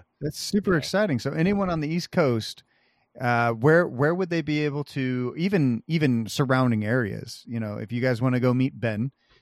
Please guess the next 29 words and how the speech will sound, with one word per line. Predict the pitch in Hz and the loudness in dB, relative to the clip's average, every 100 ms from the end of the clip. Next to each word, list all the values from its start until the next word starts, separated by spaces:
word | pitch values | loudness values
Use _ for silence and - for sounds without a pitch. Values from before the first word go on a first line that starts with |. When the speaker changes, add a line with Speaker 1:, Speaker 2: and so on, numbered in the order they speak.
| _ | _
Speaker 1:
other | 120 123 | -6 -4
than | 120 117 | -4 -4
at | 113 | -6
Kill | 131 123 | -8 -6
Team | 185 | -4
Open, | 117 - 113 - _ _ _ _ - | -6 -6 -10 -12 _ _ _ _ -6
um, | 120 117 113 113 113 110 - _ _ _ | -2 -2 -2 -4 -4 -6 -10 _ _ _
'cause | 139 | -4
I'm | 127 127 - | -2 -2 -6
pretty | - 196 214 | -4 -2 -2
sure | - 214 196 190 185 180 165 127 | -2 2 2 2 2 -2 -4 -8
Narrative's | 143 151 143 147 151 | -2 2 4 2 -2
sold | - 139 151 | -4 -2 2
out | 139 | 0
by | 117 110 | -2 -6
now. | 104 127 165 _ _ _ _ _ _ | -6 -8 -12 _ _ _ _ _ _
Speaker 2:
It | - | -4
Speaker 1:
Uh, | 123 117 113 | -2 0 -2
Speaker 2:
is, | |
Speaker 1:
and | 135 127 | -2 0
Speaker 2:
yeah, | |
Speaker 1:
the | 117 107 | 0 -2
Speaker 2:
sold | - 151 | -2 0
Speaker 1:
Champs | 151 | -2
Speaker 2:
out. | 120 | -6
Speaker 1:
is | 131 | -6
almost | 139 131 - | -4 -4 -6
sold | 107 | -8
out. | 101 113 | -8 -10